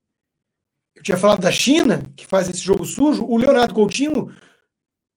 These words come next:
colunista da Gazeta do Povo, mostrou exatamente isso, né? Eu já tinha mostrado isso do Cherno-, Chernobyl. E é contra isso que nós estamos lutando. Contra essa tentativa de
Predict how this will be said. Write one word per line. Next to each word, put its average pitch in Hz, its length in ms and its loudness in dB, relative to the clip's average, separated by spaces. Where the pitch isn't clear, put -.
colunista 202 380 0
da 208 60 0
Gazeta 202 280 0
do 185 160 -6
Povo, 208 440 4
mostrou 208 360 2
exatamente 262 580 0
isso, 240 200 -8
né? 180 60 -8
Eu 175 60 -8
já 175 60 -10
tinha 208 180 -8
mostrado 175 420 -6
isso 160 120 -10
do - 60 -20
Cherno-, 185 300 -6
Chernobyl. 185 520 -4
E 185 80 -2
é 185 60 0
contra 262 320 6
isso 294 220 6
que 302 60 -4
nós 285 140 4
estamos 262 240 2
lutando. 214 480 -4
Contra 202 260 -2
essa 233 160 2
tentativa 240 560 2
de - 340 -6